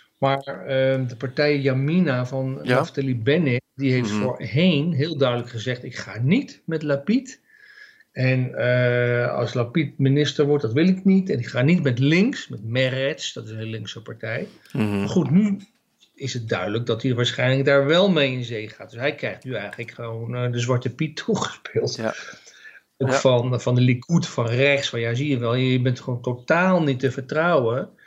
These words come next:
Speaker 1: Eh, je had gewoon met ons, met, eh, wij zijn jouw broeders. Eh,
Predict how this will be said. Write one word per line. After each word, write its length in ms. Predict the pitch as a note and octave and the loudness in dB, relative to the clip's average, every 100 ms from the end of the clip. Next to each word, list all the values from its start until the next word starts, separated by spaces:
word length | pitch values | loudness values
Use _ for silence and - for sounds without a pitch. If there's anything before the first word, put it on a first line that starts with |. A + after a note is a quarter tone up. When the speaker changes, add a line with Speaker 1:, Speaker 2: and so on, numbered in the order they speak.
| - _ _ _ | -20 _ _ _
Speaker 1:
Eh, 420 | - A#2 A#2 A#2 B2+ | -8 -4 0 0 2
je 80 | |
had 200 | B2 C#3 | 2 0
gewoon 300 | - - C3 | -2 2 2
met 200 | B2 B2 | 2 -2
ons, 460 | - E3+ D#3 C#3 - | 2 4 4 2 -2
met, 300 | C#3 A#2 - | -2 -4 -4
eh, 100 | C3+ C3 B2+ B2+ C#3 D3 C#3 | -2 0 0 0 -2 -2 2
wij 200 | D3 C#3+ | 2 4
zijn 180 | C#3+ | 2
jouw 160 | C3 A#2+ | 4 2
broeders. 680 | A#2+ B2 A#2+ A2+ A2 - - | 2 0 2 0 -2 -6 -6
Eh, 160 | - | -4